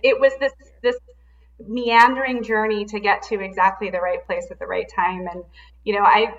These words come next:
I was never one of those kids or even teenagers or young adults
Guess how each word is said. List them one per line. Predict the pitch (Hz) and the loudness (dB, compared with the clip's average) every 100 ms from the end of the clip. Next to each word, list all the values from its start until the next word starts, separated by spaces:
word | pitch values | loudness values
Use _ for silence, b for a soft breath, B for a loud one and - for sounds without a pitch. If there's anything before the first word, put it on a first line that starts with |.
| - - | -8 0
I | 214 | 0
was | 233 220 | 0 -2
never | 202 196 196 196 190 | 0 0 0 -2 -4
one | 185 185 | -4 -6
of | 185 | -4
those | 185 180 - | -4 -4 -10
kids | - 202 190 190 - | -8 -4 -4 -6 -6
or | 180 | -6
even | 180 180 175 | -6 -8 -12
teenagers | 180 180 175 180 180 180 | -8 -6 -4 -4 -4 -4
or | 180 | -4
young | 170 175 | -4 -2
adults | 175 170 175 | 2 2 2